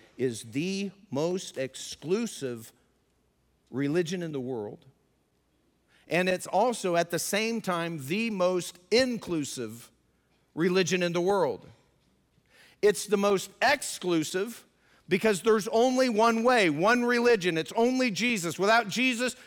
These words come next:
you don't have a chance, no matter what your religion, no matter how good of a person you are, does not matter. Only Jesus. Exclusive. One way. It's the most inclusive that it doesn't matter who you are or what you've done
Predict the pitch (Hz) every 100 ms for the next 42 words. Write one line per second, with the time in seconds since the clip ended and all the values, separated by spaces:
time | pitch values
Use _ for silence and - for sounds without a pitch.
0 | - 220 247 240 214 - 233 247 247 -
1 | 202 208 208 180 233 226 240 240 226 226
2 | 214 208 202 196 185 226 226 240 226 220
3 | 208 220 214 208 - _ 233 254 220 277
4 | 214 220 202 208 202 - 214 262 262 262
5 | 185 247 214 151 113 - - 180 156 -
6 | 262 285 - 139 107 - - 160 269 240
7 | 214 - - _ _ _ _ _ - -
8 | - 233 - 254 254 233 - 254 359 330
9 | 202 202 175 233 247 - - _ 233 254
10 | 208 277 294 247 277 269 214 254 302 311
11 | 311 254 254 269 240 214 233 247 254 269
12 | 196 220 240 240 240